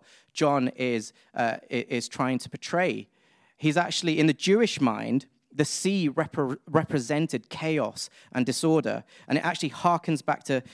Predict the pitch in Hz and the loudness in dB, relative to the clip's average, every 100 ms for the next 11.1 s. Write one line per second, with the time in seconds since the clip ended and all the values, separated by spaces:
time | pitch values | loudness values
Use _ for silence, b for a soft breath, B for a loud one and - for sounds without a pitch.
0 | B - 165 165 - 139 147 151 131 123 | B 2 2 2 0 -4 0 2 4 4
1 | 120 - - 165 160 156 131 175 135 - | 2 -2 -2 2 4 2 -2 0 0 0
2 | 160 160 143 117 - 151 143 123 - 143 | 0 2 4 2 4 4 2 0 0 2
3 | 143 143 131 123 139 127 113 110 - B | 2 0 -2 2 2 2 -2 -2 -6 B
4 | B B - - 160 135 120 123 - 139 | B B 0 4 4 4 2 -4 -4 -4
5 | 127 - 110 123 156 139 107 101 - _ | -4 -6 -14 -10 -4 -4 -4 -12 -18 _
6 | _ _ _ _ _ _ _ _ _ b | _ _ _ _ _ _ _ _ _ b
7 | b b 147 170 165 151 - _ 151 165 | b b 0 4 6 4 2 _ 4 6
8 | 175 139 113 110 123 135 147 123 - 131 | 6 4 2 2 2 4 4 2 0 -2
9 | - 123 - 160 - 147 127 113 113 107 | -2 -6 -2 -2 0 0 0 0 -2 -2
10 | b b 123 120 143 143 - 104 - - | b b -2 2 2 2 -2 -8 -8 -14